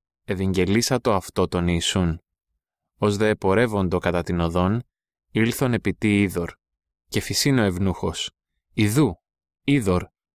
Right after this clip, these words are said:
τι κολλή είμαι βαπτιστήνε;» είπε δε ο Φίλιππος, «Η πιστεύεις εξ όλης της καρδίας, έξεστιν». Αποκριθείς δε είπε,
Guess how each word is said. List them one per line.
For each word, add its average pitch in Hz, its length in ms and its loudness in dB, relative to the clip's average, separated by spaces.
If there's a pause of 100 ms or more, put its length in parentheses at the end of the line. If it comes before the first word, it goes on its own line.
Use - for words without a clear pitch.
(400)
τι 147 120 -2
κολλή 135 340 2
είμαι 98 200 2
βαπτιστήνε;» 92 800 -2 (720)
είπε - 240 -2
δε 95 120 0
ο 92 60 2
Φίλιππος, - 680 -4 (500)
«Η 110 120 -2
πιστεύεις 104 580 0
εξ - 220 -4
όλης 135 240 0
της - 160 -4
καρδίας, 95 680 0 (220)
έξεστιν». 90 640 -6 (800)
Αποκριθείς 104 640 -2
δε 104 160 2
είπε, 92 300 -4